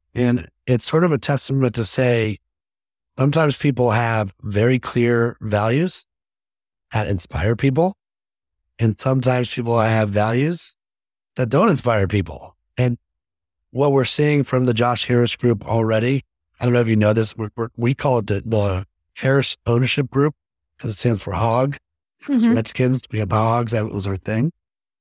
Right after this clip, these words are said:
Speaker 1: I think you're seeing a, a, a leadership group that's much more transparent,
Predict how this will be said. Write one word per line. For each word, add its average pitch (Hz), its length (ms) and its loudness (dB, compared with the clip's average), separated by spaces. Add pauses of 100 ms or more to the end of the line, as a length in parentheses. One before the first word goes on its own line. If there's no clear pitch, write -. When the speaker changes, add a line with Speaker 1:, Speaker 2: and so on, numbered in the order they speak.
(400)
Speaker 1:
I 127 60 -2
think 139 200 0
you're 143 80 2
seeing 139 380 2
a, 117 180 0 (180)
a, 120 480 2
a 120 120 0
leadership 123 600 0
group 113 300 -6
that's 98 260 -4 (140)
much 107 380 -2
more 113 160 0
transparent, 110 800 0